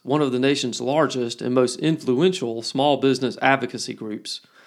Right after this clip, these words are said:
recently released its top legislative priorities for Congress in twenty twenty-four.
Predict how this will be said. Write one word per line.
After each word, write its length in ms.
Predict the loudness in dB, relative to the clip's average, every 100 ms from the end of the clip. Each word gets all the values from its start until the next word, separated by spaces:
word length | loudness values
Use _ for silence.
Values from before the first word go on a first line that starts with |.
| _ _ 2
recently 440 | 4 4 4 4
released 580 | 4 2 2 0 -4 -6
its 240 | -6 -8
top 460 | -2 2 2 0 -4
legislative 720 | -2 0 0 2 4 4 0
priorities 760 | -2 0 2 2 0 -2 -6 -10
for 200 | -10 -4
Congress 560 | 0 0 0 -2 -4
in 140 | -6 -6
twenty 260 | -2 -2
twenty-four. 600 | 0 -4 -2 0 0 -2